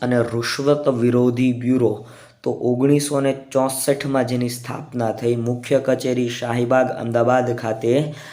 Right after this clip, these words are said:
આવેલી છે ભાઈ. ઓગણીસો ને ચોસઠમાં જેની સ્થાપના થઈ એ છે કેન્દ્રીય લાંચ અને રૂશ્વત વિરોધી બ્યુરો. મિત્રો, આ શું કામ કરે છે? તો જે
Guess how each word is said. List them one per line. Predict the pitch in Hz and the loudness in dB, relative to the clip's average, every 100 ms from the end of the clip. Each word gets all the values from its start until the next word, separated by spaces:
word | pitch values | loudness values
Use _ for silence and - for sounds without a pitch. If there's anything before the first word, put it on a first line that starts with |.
| - | -16
આવેલી | - 117 113 110 107 | -6 -2 0 0 -2
છે | 110 107 | -4 -4
ભાઈ. | 107 | -4
ઓગણીસો | 104 113 120 123 123 127 | -4 -4 -2 -2 -4 -4
ને | 123 | -2
ચોસઠમાં | 120 - 117 117 131 123 127 117 123 - - - - | -2 -2 -4 -4 -6 -4 -2 0 0 -6 -16 -16 -4
જેની | 123 120 | -2 -2
સ્થાપના | 117 - 120 120 127 120 | -4 -2 0 0 0 -2
થઈ | 123 120 | 0 -2
એ | 117 | -2
છે | 113 120 | -4 -6
કેન્દ્રીય | 113 117 120 120 123 120 | -4 -2 0 0 2 2
લાંચ | 107 107 120 135 139 - | 2 2 2 2 -2 -4
અને | 117 117 | -4 -2
રૂશ્વત | 110 104 107 - 127 135 120 | -2 -4 -8 -4 2 2 2
વિરોધી | 113 117 120 120 117 | 0 4 4 4 0
બ્યુરો. | - 110 107 104 - - - - | -2 -4 -2 -4 -10 -18 -20 -6
મિત્રો, | 147 147 | 0 4
આ | 127 131 | 4 2
શું | - 147 143 | 0 -2 0
કામ | 139 131 123 | 2 2 0
કરે | 123 117 110 | -2 -2 -2
છે? | - 107 | -6 -6
તો | 117 | -4
જે | 113 117 120 | -2 2 4